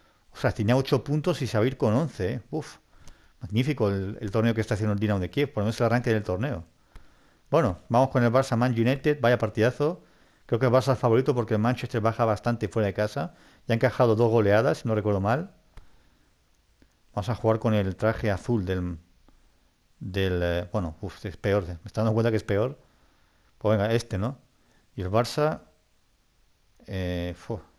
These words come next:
que no se distingue bien, ¿eh? A ver el cuarto.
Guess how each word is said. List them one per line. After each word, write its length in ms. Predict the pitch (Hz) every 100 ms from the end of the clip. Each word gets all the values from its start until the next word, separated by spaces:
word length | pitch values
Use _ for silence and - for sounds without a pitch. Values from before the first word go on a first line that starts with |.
| _
que 180 | 98 92
no 160 | 101 98
se 100 | 123
distingue 380 | 107 - 113 90
bien, 260 | 120 92
¿eh? 80 | 123 - _ _ _ _ _ _ _ _ _ -
A 60 |
ver 100 | 92 101
el 60 |
cuarto. 540 | - 107 110 151 180